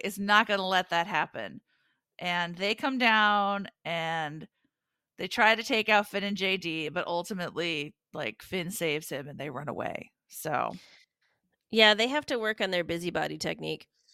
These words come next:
Speaker 1: I think so. I think they're not, they're, like, mid busybodies. They're not ready for this advanced level of get involved in everyone's shit.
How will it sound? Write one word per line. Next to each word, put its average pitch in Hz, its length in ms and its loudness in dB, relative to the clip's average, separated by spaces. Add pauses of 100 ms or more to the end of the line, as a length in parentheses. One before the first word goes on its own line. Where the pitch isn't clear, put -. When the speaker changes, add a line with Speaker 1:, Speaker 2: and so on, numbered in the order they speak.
(560)
Speaker 1:
I 269 120 6
think 320 240 -2
so. 254 180 4
I 226 200 10
think 277 300 -2 (100)
they're 254 200 8
not, 240 340 6 (140)
they're, 233 260 0
like, 214 420 0
mid 196 360 -2
busybodies. 151 680 -4
They're 185 180 2
not 180 200 2
ready 170 240 0
for 156 120 -14
this 175 140 -12
advanced 165 480 -6
level 156 340 -4
of 147 140 -12
get 170 160 -6
involved 143 420 -10
in 139 80 -12
everyone's 139 360 -10
shit. - 300 -10